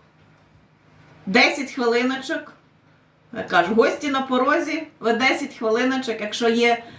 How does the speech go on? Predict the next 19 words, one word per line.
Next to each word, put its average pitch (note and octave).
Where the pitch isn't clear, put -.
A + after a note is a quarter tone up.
складники, C#4
і A3+
салатик A#3+
готовий. F3
Ось, -
все, G#3+
пробуємо. B3+
Як G#3+
на B3
свято, C#4+
я B3
думаю, G#3+
так A3+
і, G3+
і C4+
без A#3
свята C#4
можна B3+
себе A#3+